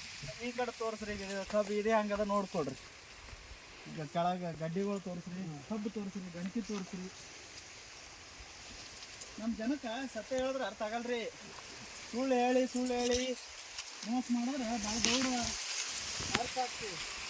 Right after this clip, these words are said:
ಎರೆಹುಳು ಸುಮ್ ಸುಮ್ಮನೆ ಉತ್ಪತ್ತಿ ಆಗಲ್ಲ ಸರ್.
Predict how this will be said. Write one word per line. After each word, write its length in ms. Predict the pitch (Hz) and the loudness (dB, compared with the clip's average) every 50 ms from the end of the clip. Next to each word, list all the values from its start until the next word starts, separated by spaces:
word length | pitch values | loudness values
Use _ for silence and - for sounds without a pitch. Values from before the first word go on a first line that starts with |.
| - - - - - - - - 180 196 | -4 -4 -4 -6 -6 -6 -6 -6 -6 -4
ಎರೆಹುಳು 360 | 214 247 277 285 285 294 294 269 | -2 0 0 0 0 0 0 -2
ಸುಮ್ 200 | 254 247 240 220 | -2 -4 -6 -6
ಸುಮ್ಮನೆ 240 | 269 269 277 269 | -4 -2 -2 -2
ಉತ್ಪತ್ತಿ 360 | 247 247 - - 262 247 269 262 | -2 -2 -2 -2 -2 -2 -2 -2
ಆಗಲ್ಲ 280 | 240 220 226 247 247 | -2 -2 -4 -4 -4
ಸರ್. 320 | 226 190 175 180 196 175 | -4 -4 -4 -4 -2 0